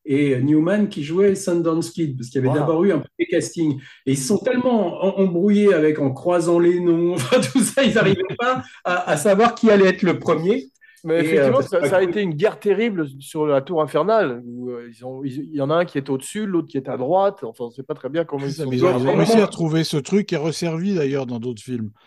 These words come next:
Speaker 1: Non, mais
Speaker 3: De
Speaker 1: au
Speaker 3: mettre
Speaker 1: moment de la,
Speaker 3: le
Speaker 1: au moment de la
Speaker 3: premier en
Speaker 1: Tour
Speaker 3: dessous et, ouais.
Speaker 1: Ouais, mais au moment de la Tour Infernale, McQueen est une bien plus grande star que Newman,
Speaker 2: Waouh,
Speaker 1: euh,
Speaker 2: c'est vrai,
Speaker 1: son
Speaker 2: ouais.
Speaker 1: fils. Alors qu'au moment de Butch Cassidy,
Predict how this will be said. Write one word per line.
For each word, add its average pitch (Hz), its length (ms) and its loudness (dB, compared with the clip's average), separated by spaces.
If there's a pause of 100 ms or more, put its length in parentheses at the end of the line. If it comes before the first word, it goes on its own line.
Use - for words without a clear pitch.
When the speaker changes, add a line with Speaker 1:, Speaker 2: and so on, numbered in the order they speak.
Speaker 1:
Non, 160 100 0
mais 170 80 2
Speaker 3:
De 175 60 6
Speaker 1:
au - 20 4
Speaker 3:
mettre 196 140 4
Speaker 1:
moment 214 120 4
de - 40 -6
la, 185 180 6
Speaker 3:
le 185 80 0
Speaker 1:
au 175 40 2
moment 214 260 6
de 185 40 2
la 170 120 6
Speaker 3:
premier 135 80 -2
en 120 40 -2
Speaker 1:
Tour 185 220 -2
Speaker 3:
dessous 180 160 -4
et, 135 40 0
ouais. 123 180 -6 (300)
Speaker 1:
Ouais, 151 60 0
mais 151 100 0
au 156 80 -2
moment 185 260 0
de 175 40 -2
la 151 120 0
Tour 151 180 0
Infernale, 165 500 0
McQueen 156 440 -2
est 127 160 -2
une 120 140 0
bien 170 180 -2
plus 170 160 -8
grande 135 240 -2
star 156 280 -4
que 131 100 -6
Newman, 135 540 -2 (200)
Speaker 2:
Waouh, 113 400 -6
Speaker 1:
euh, 120 120 -14
Speaker 2:
c'est 110 80 -10
vrai, 123 200 -6
Speaker 1:
son 123 80 -4
Speaker 2:
ouais. 123 40 -6
Speaker 1:
fils. 127 260 -6
Alors 143 220 2
qu'au 165 140 -2
moment 202 240 4
de 180 80 -2
Butch 165 240 -4
Cassidy, 170 580 -2